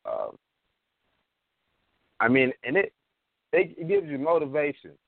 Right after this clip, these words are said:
It gives you motivation to push harder, man. I'm, I'm like, this is my legacy, you know.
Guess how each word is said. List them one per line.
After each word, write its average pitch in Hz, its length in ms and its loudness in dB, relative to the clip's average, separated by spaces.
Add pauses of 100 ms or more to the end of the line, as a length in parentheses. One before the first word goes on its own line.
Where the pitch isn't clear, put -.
It 113 80 -12
gives 120 220 -8
you 107 60 -14
motivation 95 800 -8
to 85 160 -6 (580)
push 165 240 2
harder, 76 320 0
man. 73 280 -14
I'm, 113 220 -8 (100)
I'm 135 200 0
like, 98 280 2 (640)
this 127 200 0
is 104 80 -8
my 92 180 2
legacy, 90 400 0 (1000)
you 90 120 -4
know. 73 240 -6